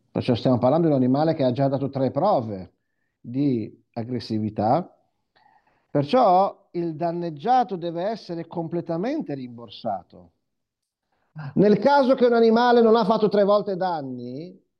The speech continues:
è un caso di un animale che, un bravo animale,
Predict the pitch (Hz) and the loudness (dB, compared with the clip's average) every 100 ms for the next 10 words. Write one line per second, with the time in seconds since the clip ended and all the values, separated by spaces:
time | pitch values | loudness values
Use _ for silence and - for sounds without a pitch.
0 | _ - 147 147 170 190 165 165 156 151 | _ -10 -8 -2 2 2 2 0 -2 -4
1 | 151 160 165 156 139 135 139 135 127 120 | -4 -4 -2 -4 -4 -6 -6 -4 -4 -6
2 | - 143 139 156 170 151 147 147 127 113 | -12 -8 -4 0 0 -2 -4 -4 -6 -6
3 | 143 190 _ | -6 -8 _